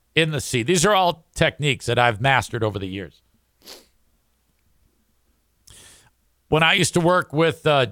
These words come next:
Saint Gaslight, producer Joe, um, he would sit right next to me,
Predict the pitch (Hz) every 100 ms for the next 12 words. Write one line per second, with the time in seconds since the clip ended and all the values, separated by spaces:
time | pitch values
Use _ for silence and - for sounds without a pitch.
0 | - - - 180 107 147 160 - 139 107
1 | - - 135 156 - 139 110 139 104 82
2 | _ _ _ _ _ _ _ _ _ _
3 | _ _ _ - 98 92 87 - - _
4 | - 160 165 147 - 160 143 - 143 160
5 | 151 - - 110 107 107